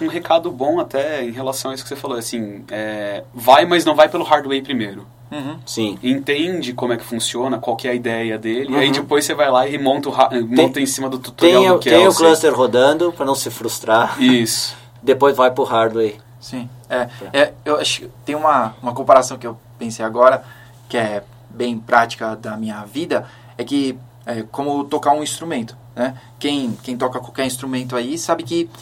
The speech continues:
Speaker 2: se você vai aprender a tocar violão, né? Você aprende três acordes, você toca Legião Urbana todas. Agora, se você vai tocar piano, tem toda uma teoria pra sair aquelas musiquinhas de criança, sabe?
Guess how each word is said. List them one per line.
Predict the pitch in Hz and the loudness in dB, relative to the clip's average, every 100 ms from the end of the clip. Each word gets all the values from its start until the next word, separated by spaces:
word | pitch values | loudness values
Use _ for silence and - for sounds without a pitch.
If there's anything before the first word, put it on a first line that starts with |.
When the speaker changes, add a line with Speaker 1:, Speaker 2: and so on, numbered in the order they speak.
| - - | -20 -14
Speaker 2:
se | - | -6
você | 123 | 2
vai | 147 | 6
aprender | 147 147 147 | 6 4 -4
a | |
tocar | 135 143 139 | -4 2 2
violão, | 139 143 135 170 143 117 - - _ - | 2 0 0 0 -2 -6 -14 -20 _ -6
né? | 135 165 - - - | -2 -2 -4 -16 -18
Você | - 180 | 0 2
aprende | 180 180 185 180 | 2 0 -2 -2
três | 185 196 | 2 2
acordes, | 180 180 185 180 | 2 2 -2 -2
você | |
toca | 175 185 185 180 | -6 -2 -2 -2
Legião | 175 175 165 | -2 -2 0
Urbana | 180 147 160 170 170 165 139 - - - - | -4 -4 -4 -2 -4 -4 -8 -16 -20 -20 -6
todas. | - - 101 - - - - - - | 2 4 2 -6 -12 -16 -18 -20 2
Agora, | 120 143 151 | 4 6 6
se | 147 | 4
você | 143 - | -2 -4
vai | 147 | -4
tocar | 147 143 139 | -4 -4 -2
piano, | 131 123 127 185 170 107 - - - - - | -4 0 0 0 -2 -6 -14 -20 -20 -14 -4
tem | 160 | -4
toda | 147 185 190 185 156 | 0 2 4 2 2
uma | 143 | 0
teoria | - 139 123 131 151 147 | 0 0 0 0 6 6
pra | - 156 170 | 6 4 4
sair | - 196 180 170 165 175 196 208 214 208 202 - - - - | 4 6 6 6 0 -4 -4 -4 -6 -8 -12 -20 -20 -18 -14
aquelas | - 151 165 170 | -4 -2 4 2
musiquinhas | 170 165 180 170 | 2 -6 -6 -8
de | |
criança, | 165 180 127 - - | -4 -2 -2 -4 -12
sabe? | - 127 117 | -4 -2 -2